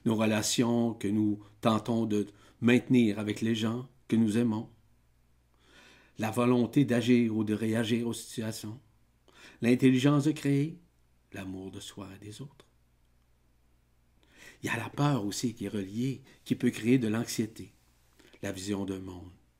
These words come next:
d'un événement, d'une catastrophe, la confrontation du système de croyances, notamment au niveau des religions,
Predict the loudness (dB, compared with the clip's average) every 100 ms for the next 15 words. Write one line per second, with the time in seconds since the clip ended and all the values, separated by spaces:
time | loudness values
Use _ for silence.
0 | _ -12 -6 -4 -4 -6 -8 -14 _ _
1 | _ _ _ _ _ _ _ _ _ _
2 | -6 -6 -8 -8 -10 -12 -20 -20 -20 _
3 | _ _ _ _ _ _ _ _ -20 -6
4 | -2 0 -2 -2 -2 0 -2 -2 -4 -6
5 | -4 -6 -6 -12 -20 _ -18 -14 -8 -8
6 | -8 -12 -18 -20 _ -14 -10 -4 -2 -2
7 | -2 -4 -4 -4 -6 -6 -6 -8